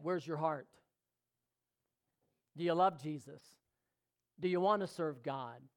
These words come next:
I don't care what you did. Do you love Jesus? Do you want to serve God? That's what I care about. Do you want, Pam comes out, she came out,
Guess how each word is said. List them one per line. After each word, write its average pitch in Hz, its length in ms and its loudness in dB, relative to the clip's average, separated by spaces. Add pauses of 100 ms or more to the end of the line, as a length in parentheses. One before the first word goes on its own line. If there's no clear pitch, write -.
(200)
I 165 40 2
don't 202 120 2
care 196 160 2
what 165 200 0
you 160 120 -10
did. 165 400 2 (260)
Do 170 100 -2
you 170 120 2
love 160 280 2
Jesus? 180 460 -4 (1300)
Do 180 80 2
you 190 120 2
want 202 220 4
to 196 60 0
serve 156 340 -4
God? 135 220 -2
That's 180 160 0
what 160 100 2
I 175 80 4
care 156 240 -2
about. 143 280 -2 (280)
Do 175 60 -4
you 185 120 0
want, 185 180 0 (1160)
Pam 202 460 0 (260)
comes 190 260 0
out, 196 280 2
she 208 100 -6
came 202 260 -2
out, 196 280 4